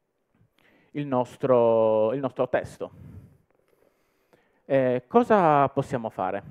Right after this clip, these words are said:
Se vedete un attimo la differenza tra questo talk e que-, eh, tra, tra questa slide, eh, con questo codice e l'altra, io ho aggiunto qua,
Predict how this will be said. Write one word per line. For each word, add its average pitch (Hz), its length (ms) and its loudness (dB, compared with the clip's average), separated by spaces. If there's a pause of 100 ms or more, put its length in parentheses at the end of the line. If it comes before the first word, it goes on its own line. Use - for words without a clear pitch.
(840)
Se - 160 -2
vedete 190 240 2
un 180 80 -4
attimo 143 160 -6
la 135 60 -4
differenza 123 1200 -6
tra - 180 -6
questo 160 300 -4
talk 110 280 -4
e 113 80 -8
que-, - 160 -4
eh, 123 380 2
tra, 131 140 -4
tra 135 200 -10
questa 151 220 -6
slide, 101 600 -8 (100)
eh, 110 160 -14
con - 140 -12
questo 131 240 -8
codice 110 320 -6
e - 20 0
l'altra, 123 440 -8 (280)
io 202 160 4
ho 202 40 8
aggiunto 135 440 -2
qua, 110 320 0